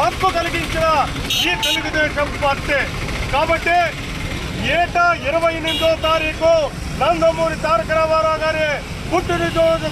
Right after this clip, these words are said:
సందర్భంగా తెలుగుదేశం పార్టీ పొలిట్ బ్యూరో, తెలుగుదేశం పార్టీ సీనియర్ ఆర్ఆర్ ఆ రోజు నుంచి ఈ రోజు వరకు మే ఇరవై ఏడు, ఇరవై ఎనిమిది, ఇరవై తొమ్మిదో తారీఖులో మహానాడు కార్యక్రమాలు జరిగినాయి. మనకు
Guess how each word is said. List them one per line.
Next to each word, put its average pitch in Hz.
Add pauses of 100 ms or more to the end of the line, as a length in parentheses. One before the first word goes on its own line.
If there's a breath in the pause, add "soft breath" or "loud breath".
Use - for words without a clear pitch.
సందర్భంగా 330 (680)
తెలుగుదేశం 330 (100)
పార్టీ 339 (140)
పొలిట్ 330
బ్యూరో, 320 (600)
తెలుగుదేశం 320 (100)
పార్టీ 320 (120)
సీనియర్ 311 (160)
ఆర్ఆర్ 330 (160)
ఆ -
రోజు 359
నుంచి 339 (120)
ఈ 320
రోజు 330
వరకు 311 (520)
మే 302 (160)
ఇరవై 311
ఏడు, 302
ఇరవై 294
ఎనిమిది, 277
ఇరవై 294
తొమ్మిదో 285 (100)
తారీఖులో 277 (480)
మహానాడు 254 (120)
కార్యక్రమాలు 254
జరిగినాయి. 285 (480)
మనకు 330